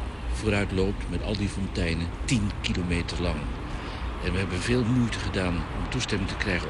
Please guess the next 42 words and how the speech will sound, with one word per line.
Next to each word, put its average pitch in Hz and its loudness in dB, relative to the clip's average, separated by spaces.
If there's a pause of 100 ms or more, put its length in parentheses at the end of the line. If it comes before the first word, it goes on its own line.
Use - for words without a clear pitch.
(140)
om 113 2
op 104 -2
dit - -2
balkon 120 0
te - -2
komen. 85 2 (1040)
Eh, 98 -2 (500)
die 107 0
toestemming 101 2
is 92 0
nu 92 0
gekomen 123 0
omdat 117 2
in 113 2
dit 104 0 (120)
paleis 117 0
nu 117 6 (240)
ook 117 2
gevestigd - 0
is 92 0
het 90 -4
parlement, 101 2 (460)
de - -2
Tweede 110 4
Kamer 90 2 (200)
van, 76 0 (200)
eh, 76 -2
Roemenië. 101 4 (760)
En 87 0
een 92 0
vertegenwoordiger 101 2
van 101 -2
die 98 2
Tweede 92 0
Kamer 107 2
is 85 0
zo - -2 (260)
aardig 107 2
geweest 92 0
om 87 -2
ons 90 0
daar 82 0